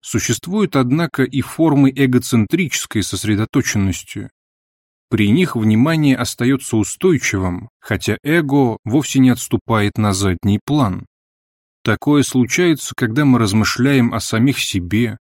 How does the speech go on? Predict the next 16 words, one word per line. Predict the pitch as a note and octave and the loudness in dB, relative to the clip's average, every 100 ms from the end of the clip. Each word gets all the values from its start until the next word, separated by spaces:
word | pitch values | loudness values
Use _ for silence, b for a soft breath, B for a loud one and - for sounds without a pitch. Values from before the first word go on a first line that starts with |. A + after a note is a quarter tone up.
| - | -10
и | G#2 | -8
своих | - G#2+ G#2+ - | -4 -2 -2 -2
проблемах, | F#2+ F2 G2 G#2+ G#2+ G2 - - _ | -4 -2 0 2 0 -2 -6 -18 _
а | A#2+ A2 - | 0 0 0
также | F3+ E3 A#2 B2+ | 0 0 2 2
обдумываем | A2 A2 D#3+ D3+ B2+ B2+ A#2+ | 2 2 2 4 4 4 4
отношения | - A2+ - C3+ B2+ A2+ | 2 0 0 2 4 4
других | F#2+ G#2 G#2+ C3+ - | 2 -2 -2 -2 0
людей | G#2 G2 C#3+ C#3 F#2 _ | -2 2 2 2 -2 _
и | G#2 | -4
вообще | G2+ G#2+ - - G#2+ | -2 -2 -2 0 2
мира | G2+ A#2+ G2+ | 4 4 2
вокруг | F#2 F2 - D3 F3+ - - | 0 -4 0 0 0 -10 -4
к | B2 | 0
нашей | G#2 - G2 - | 0 0 -2 -2
персоне. | A2+ A#2 - C#3 G#2+ F#2 F#2+ | -4 -4 -2 0 2 -2 -8